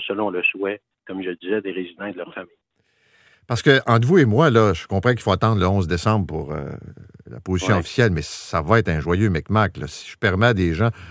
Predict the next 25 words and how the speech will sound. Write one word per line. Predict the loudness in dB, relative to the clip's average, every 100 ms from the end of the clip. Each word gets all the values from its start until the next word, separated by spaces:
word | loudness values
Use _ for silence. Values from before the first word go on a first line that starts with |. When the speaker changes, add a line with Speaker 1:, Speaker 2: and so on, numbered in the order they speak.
| -18 -2
Speaker 2:
euh, | 0 0 -6 -20 -4
on | 2
a | 2 4
identifié | 4 4 4 0 2
beaucoup | 2 0 4
de |
R | 6 4
P | 4 4
A | 4 4
comme | 0 -2
étant | 0 0 0
des | 0 0
endroits, | -2 0 2 2 0
euh, | -4 -6 -8
qui | -12
étaient | -6 -2 -2
problématiques, | -4 -8 -4 -2 -2 -2 -4 -4 -10 _ _ _ _
avec | -12 -8 -6
des | -6 -6
éclosions, | -4 -2 0 0 0 0 0
un | -2 -4
certain | -8 -4 0
nombre | 0 0 0
de | -2
cas. | -2 -4